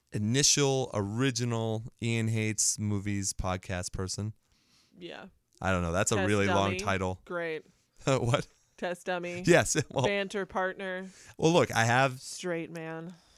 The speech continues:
Speaker 1: What we'll do is
Speaker 2: <laughs>
Speaker 1: <laughs> Oh, that's what we were playing off of?
Speaker 2: Yeah.
Speaker 1: Okay. Yeah, wow, look at that.
Speaker 2: Yo.
Speaker 1: Comedy.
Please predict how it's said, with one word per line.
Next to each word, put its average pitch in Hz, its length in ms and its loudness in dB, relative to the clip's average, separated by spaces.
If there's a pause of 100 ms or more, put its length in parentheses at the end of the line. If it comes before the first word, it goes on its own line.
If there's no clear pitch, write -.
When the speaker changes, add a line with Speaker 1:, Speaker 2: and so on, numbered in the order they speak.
(120)
Speaker 1:
What 120 160 4
we'll 127 120 2
do 131 240 2
is 123 320 2 (1000)
Speaker 2:
<laughs> - 0 -
Speaker 1:
<laughs> - 1000 -4
Oh, 147 300 8
that's 127 280 4
what 151 80 2
we 147 80 2
were 143 80 4
playing 143 280 2
off 147 160 4
of? - 80 2
Speaker 2:
Yeah. - 180 8
Speaker 1:
Okay. 131 220 4 (180)
Yeah, 185 380 10
wow, 156 260 8
look 151 120 4
at 339 80 6
that. 330 140 8
Speaker 2:
Yo. 269 420 8
Speaker 1:
Comedy. 143 680 4